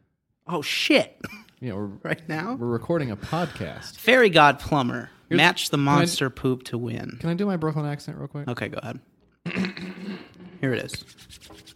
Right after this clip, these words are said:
Speaker 2: Uh, yeah, I'd like a big, uh, avocado, just a piece of avocado inside of a cup,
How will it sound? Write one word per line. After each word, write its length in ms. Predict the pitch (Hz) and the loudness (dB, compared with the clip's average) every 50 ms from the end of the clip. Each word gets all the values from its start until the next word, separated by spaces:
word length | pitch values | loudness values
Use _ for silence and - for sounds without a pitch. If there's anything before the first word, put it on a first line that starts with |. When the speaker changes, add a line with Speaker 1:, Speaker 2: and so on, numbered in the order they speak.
| - - - - - - - - - - - - - _ _ _ _ - | -20 -20 -20 -20 -20 -20 -20 -20 -20 -20 -20 -20 -20 _ _ _ _ -4
Speaker 2:
Uh, 260 | 131 135 135 135 135 139 | -2 0 2 2 2 0
yeah, 200 | 151 165 131 87 | 0 0 0 0
I'd 120 | 120 - | -2 -4
like 260 | - 143 151 156 - - | -4 -6 -6 -6 -8 -4
a 180 | 120 117 110 | -4 -2 -2
big, 400 | 104 104 113 117 127 120 - - - | -2 -2 -2 -2 -2 -4 -8 -14 -12
uh, 300 | - 98 98 90 82 - - | -8 -6 -6 -6 -6 -6 -4
avocado, 460 | 95 104 107 104 - - 113 - - | -4 -4 -4 -6 -6 -6 -6 -6 -6
just 180 | 110 104 101 - | -8 -10 -8 -8
a 80 | 98 92 | -8 -8
piece 280 | - 120 123 127 - | -8 -10 -10 -10 -8
of 80 | - - | -4 0
avocado 500 | 98 101 98 92 - - 110 107 107 101 95 | 0 0 0 -2 -2 -4 -4 -4 -2 -4 -6
inside 220 | 95 - 110 101 | -6 -6 -6 -6
of 60 | 98 87 | -6 -6
a 40 | 87 | -10
cup, 340 | - - 120 135 - - | -10 -8 -8 -8 -8 -10